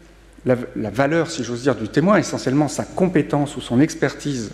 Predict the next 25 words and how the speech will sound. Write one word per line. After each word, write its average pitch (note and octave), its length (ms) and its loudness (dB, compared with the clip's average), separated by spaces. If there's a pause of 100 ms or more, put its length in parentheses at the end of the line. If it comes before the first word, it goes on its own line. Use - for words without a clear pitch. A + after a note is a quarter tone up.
(120)
et B2 60 4
sa - 120 0
sincérité, C#3 680 2 (1200)
que - 80 6
l'on F3 140 6
peut E3+ 160 4
contrebalancer E3+ 1000 2
avec C3+ 260 0
la C3 80 4
probabilité D#3+ 680 2
intrinsèque E3 840 0 (260)
de B2 280 0
ce - 180 2
que C3 180 4
le B2 280 6
témoin C3 360 4
rapporte, C3 580 -2 (1400)
ce - 160 4
qui A3+ 160 6
veut F#3 160 8
dire E3+ 300 2
que - 80 2
la C#3+ 180 6
foi G3 280 2
comme B2+ 260 -4